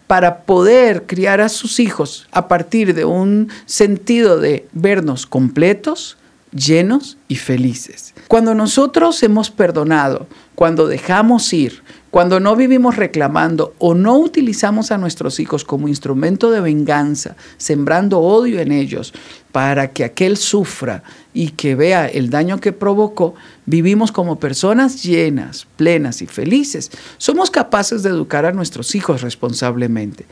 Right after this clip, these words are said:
Acá siempre aconsejamos que la mujer que lo está haciendo busque un modelo masculino positivo para inspirar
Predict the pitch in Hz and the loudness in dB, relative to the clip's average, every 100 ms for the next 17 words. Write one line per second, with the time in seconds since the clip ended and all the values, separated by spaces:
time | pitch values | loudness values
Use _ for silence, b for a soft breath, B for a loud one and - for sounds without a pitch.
0 | B B B 220 240 262 269 269 220 226 | B B B -2 2 2 2 0 0 2
1 | 254 254 254 247 240 214 160 131 135 B | 2 2 2 2 0 2 2 0 -6 B
2 | B _ 175 165 170 170 156 240 269 269 | B _ -2 0 0 0 2 2 2 2
3 | 233 175 - 175 160 151 143 139 B B | 0 -2 -2 -2 -2 -2 -4 -8 B B
4 | 180 160 190 302 349 - - - 151 B | -6 -4 2 6 6 2 -6 -4 -4 B
5 | - 202 214 226 190 180 196 190 180 - | -2 2 4 2 2 2 2 0 -4 -6
6 | - 135 156 196 170 127 - 190 226 214 | -8 -6 -2 0 0 -2 -4 -2 -4 -6
7 | 185 165 156 B B - 175 180 185 175 | -6 -6 -6 B B -2 2 4 2 0
8 | - - 208 226 285 330 254 214 262 | -4 -2 0 2 4 4 4 4 2